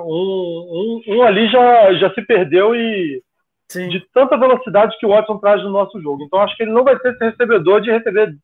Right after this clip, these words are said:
Speaker 1: oito, nove, dez bolas igual o Stefon Diggs, o,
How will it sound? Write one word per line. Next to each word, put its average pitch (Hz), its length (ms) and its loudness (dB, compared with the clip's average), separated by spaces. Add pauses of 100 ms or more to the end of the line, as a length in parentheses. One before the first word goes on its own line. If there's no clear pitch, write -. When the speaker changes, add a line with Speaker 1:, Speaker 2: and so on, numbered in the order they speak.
(680)
Speaker 1:
oito, 226 300 2
nove, 190 300 2
dez 175 280 0
bolas 185 260 2
igual 180 220 2
o - 40 -2
Stefon 160 380 -6
Diggs, 151 500 -8
o, 139 640 -8